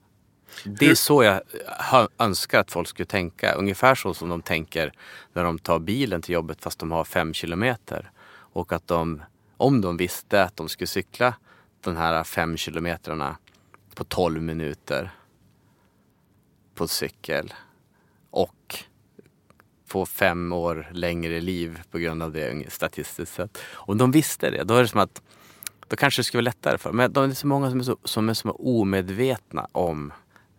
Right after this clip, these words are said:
Speaker 1: eh, status quo som vi har. Defaulten med tunnelbana, stillasittande, bil.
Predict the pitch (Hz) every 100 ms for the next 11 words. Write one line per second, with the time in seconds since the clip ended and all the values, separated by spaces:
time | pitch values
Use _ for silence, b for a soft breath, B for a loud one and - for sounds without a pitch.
0 | _ - 82 80 80 78 78 73 _ -
1 | - - 92 90 95 - - - - 92
2 | 85 - 85 85 92 95 67 - _ b
3 | b 87 - 90 82 - 71 71 76 -
4 | 87 80 78 78 80 80 80 78 - -
5 | 87 82 - 82 _ 85 82 82 82 90
6 | 82 78 80